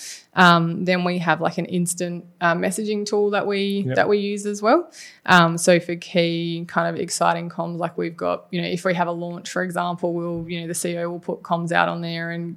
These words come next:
Speaker 1: you know, get teams excited and celebrate wins and that kind of thing. Um, then we have a monthly, we call it a Sweat Connect. It's like a town hall. So we all get together, uh, once a month and,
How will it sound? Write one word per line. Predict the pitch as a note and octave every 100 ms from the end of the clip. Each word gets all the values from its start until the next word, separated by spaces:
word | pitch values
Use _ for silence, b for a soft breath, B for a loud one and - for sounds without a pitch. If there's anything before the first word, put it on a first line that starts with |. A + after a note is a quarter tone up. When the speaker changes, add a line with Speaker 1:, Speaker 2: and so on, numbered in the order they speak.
| -
Speaker 1:
you | E3+
know, | D#3+
get | -
teams | - F3+ E3+
excited | F3 E3+ E3+ E3+
and | E3+ E3+
celebrate | F3 F3 E3+ E3+
wins | F3 E3+ E3+
and | F3
that | E3+
kind | F3 F3+
of |
thing. | G3+ C#4+ F4+ B B B -
Um, | F#3 F3+ F3+
then | F#3+
we | F#3+
have | F#3+
a | E3+
monthly, | E3 E3+ F3 - E3+ E3+ E3+
we | F3+
call | F3+ F3+
it | -
a |
Sweat | - F3+ -
Connect. | F3+ E3+ - F3+
It's | F3
like | F3
a | F3
town | F3 F3+ E3+ E3
hall. | F3 B3+
So | C#4+ F#3
we | E3+
all | E3
get | E3 -
together, | E3+ E3 D#3+ E3 D#3+ b b b b -
uh, | F3+ E3 D#3+
once | E3 D#3+ -
a |
month | E3+ E3+ E3+ D#3+ - -
and, | E3+ D#3 D#3 D#3+ D#3+